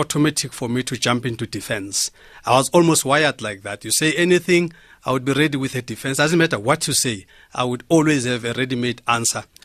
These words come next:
to defend that. Uh, and I think, uh, in hindsight, that is not correct. Uh, one has to be objective, one has to be fair, one has got to respect the views of others, one has got to see, uh, things from the point of view of those that are saying,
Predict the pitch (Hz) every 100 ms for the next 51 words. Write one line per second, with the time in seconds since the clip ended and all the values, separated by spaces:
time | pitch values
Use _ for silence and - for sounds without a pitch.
0 | - 123 117 104 131 117 90 - - -
1 | - - - 117 120 156 196 208 240 214
2 | 202 180 165 160 143 190 160 147 139 151
3 | 160 170 147 - - 95 90 - - -
4 | - - 117 113 107 139 175 143 147 -
5 | 139 123 113 120 135 - 160 127 135 135
6 | - 110 101 - 151 151 - - - 131
7 | 147 143 - 139 - 123 117 151 143 127
8 | 104 123 131 123 - 143 135 139 - -
9 | - - 120 165 143 147 143 135 - -
10 | 214 185 117 92 _ _ - 131 123 113
11 | - 156 139 143 117 113 185 175 151 107
12 | 123 135 127 110 131 156 123 - 120 -
13 | - 117 - 135